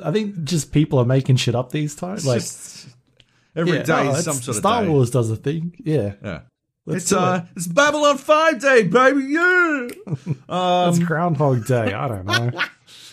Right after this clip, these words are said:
Speaker 2: It was Groundhog Day the other day, wasn't it?
Speaker 1: Yeah, a while back, yeah.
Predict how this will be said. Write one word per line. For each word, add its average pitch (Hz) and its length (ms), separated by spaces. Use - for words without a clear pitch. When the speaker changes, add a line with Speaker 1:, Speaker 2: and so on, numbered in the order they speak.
Speaker 2:
It - 120
was 302 200
Groundhog 123 420
Day 107 180
the 92 180
other 95 140
day, 85 160
wasn't 349 320
it? - 60
Speaker 1:
Yeah, 104 440
a 101 60
while 101 220
back, 90 300
yeah. - 160